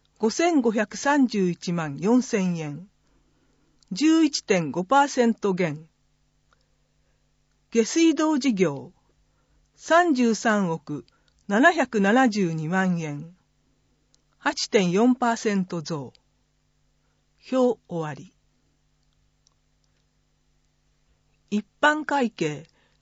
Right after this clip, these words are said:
当初予算構成。総額、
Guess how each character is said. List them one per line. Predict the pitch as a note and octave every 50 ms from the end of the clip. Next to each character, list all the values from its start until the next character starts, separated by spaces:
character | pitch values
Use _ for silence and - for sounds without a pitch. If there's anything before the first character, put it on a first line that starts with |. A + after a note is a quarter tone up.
| _ _
当 | - C#4 D4+ D#4+
初 | D#4 - - D4 D4
予 | D4+ D4+
算 | - - G3 E3 D#3 D3+
構 | - - F3+ F#3 F#3
成。 | F3+ - - E3 D3+ C#3 B2+ - - _ _ _ _ _ _ _ _ _ _ _ _ _ _ _ _ _
総 | - - - C4 C4 C4
額、 | A#3+ A#3+ - - - G3+ G3+ F#3 -